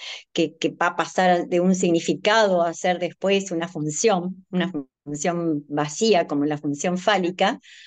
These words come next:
este, eh, la, las fórmulas era como un punto de llegada, que me parece que aportan muchísimo y que yo, este, tomo,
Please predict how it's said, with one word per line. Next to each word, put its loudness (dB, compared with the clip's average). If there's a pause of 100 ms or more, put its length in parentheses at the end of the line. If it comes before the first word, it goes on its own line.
(360)
este, 0 (260)
eh, 2
la, 2
las 2
fórmulas 4
era 2
como 2
un 0
punto 4
de 2
llegada, 2 (480)
que 0
me 0
parece 2
que -2
aportan 0
muchísimo 2
y -2
que 0
yo, 2
este, 0 (340)
tomo, 2